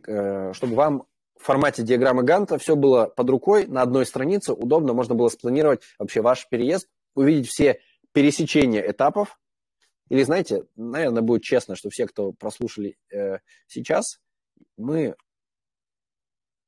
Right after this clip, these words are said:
напишем, прямо сейчас покажем, кому, возможно, не актуально, э, слушать все вопросы. Для того, чтобы получить карту дедлайнов,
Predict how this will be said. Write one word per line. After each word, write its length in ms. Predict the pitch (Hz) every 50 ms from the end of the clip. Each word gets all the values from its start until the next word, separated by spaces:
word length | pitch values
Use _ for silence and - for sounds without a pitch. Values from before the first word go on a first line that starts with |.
| _ _ _ _ _ _ _ _ _ _ _
напишем, 560 | 117 123 123 - 147 135 - - 92 90 - _ - - -
прямо 220 | 131 131 113 101
сейчас 320 | - 123 - 135 113 -
покажем, 580 | - 117 107 - 127 110 98 95 92 87 78 - _ _ _ _ -
кому, 300 | - 117 117 113 104 95
возможно, 340 | 104 98 120 120 110 98 113
не 100 | 117 117
актуально, 600 | - - - 127 123 120 110 101 92 92 90 - _ _ _ _ _
э, 200 | - 101 101 95
слушать 320 | - - 127 113 120 104 -
все 120 | - 117
вопросы. 460 | 113 113 - 180 196 190 - 110 95 _ _ _ _ _ _ _ _ -
Для 120 | 120 123
того, 160 | - 156 175
чтобы 220 | - - 131 101 -
получить 500 | 120 123 110 - 151 110 - - - _
карту 300 | - 127 131 127 - 123
дедлайнов, 500 | 113 123 120 123 127 123 110 98 82